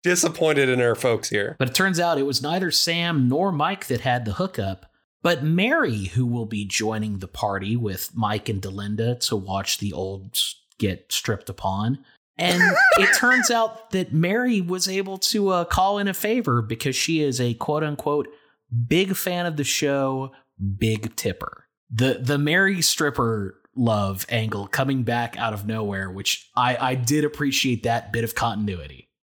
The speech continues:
Speaker 1: H-, hell of a hat tip.
Speaker 2: Sam loves close-up magic, and Mary loves banana hammocks.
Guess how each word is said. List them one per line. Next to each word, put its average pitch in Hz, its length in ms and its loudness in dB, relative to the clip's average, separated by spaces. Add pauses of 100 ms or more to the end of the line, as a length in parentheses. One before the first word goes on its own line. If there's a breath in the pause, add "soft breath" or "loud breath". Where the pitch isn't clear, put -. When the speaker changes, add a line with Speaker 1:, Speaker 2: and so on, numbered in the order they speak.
(120)
Speaker 1:
H-, 190 300 -6 (120)
hell 170 340 2
of 165 40 4
a 151 80 4
hat 127 280 2
tip. 107 340 -2
Speaker 2:
Sam 160 480 2
loves 185 220 0
close-up 151 500 0
magic, 107 640 -2 (320 soft breath)
and 95 260 -2
Mary 127 400 2
loves 127 300 -2
banana 95 360 -4
hammocks. - 640 -10